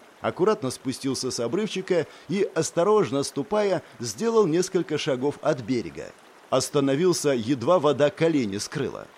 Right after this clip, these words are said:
Замер, втянув голову в плечи и прижав локти к бокам. «Что, холодно?»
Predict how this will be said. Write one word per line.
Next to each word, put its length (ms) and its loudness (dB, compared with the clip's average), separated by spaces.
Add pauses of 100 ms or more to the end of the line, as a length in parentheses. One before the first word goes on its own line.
(100)
Замер, 540 0
втянув 400 -2
голову 360 2
в 40 -14
плечи 480 -2 (220)
и 100 -2
прижав 560 -2
локти 360 -2
к 80 -10
бокам. 420 -2 (580)
«Что, 320 2
холодно?» 560 2